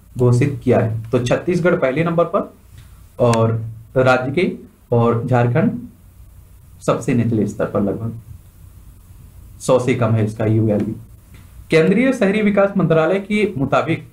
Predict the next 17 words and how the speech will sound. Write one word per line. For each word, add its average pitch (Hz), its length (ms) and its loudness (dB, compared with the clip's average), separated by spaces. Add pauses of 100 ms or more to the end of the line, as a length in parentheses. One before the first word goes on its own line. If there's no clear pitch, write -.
(160)
वाराणसी 135 600 0
गंगा 117 500 0 (380)
नदी 131 240 2
के 196 140 0
किनारे 147 340 0
पर 170 140 0
बसा 117 240 2
सबसे 185 420 -2
साफ - 400 -2
शहर 113 120 0
है। 104 200 -4 (640)
आपने 160 260 2
देखा 170 260 0
है 202 100 2
कि 170 120 2
जब 139 160 0
से 160 200 0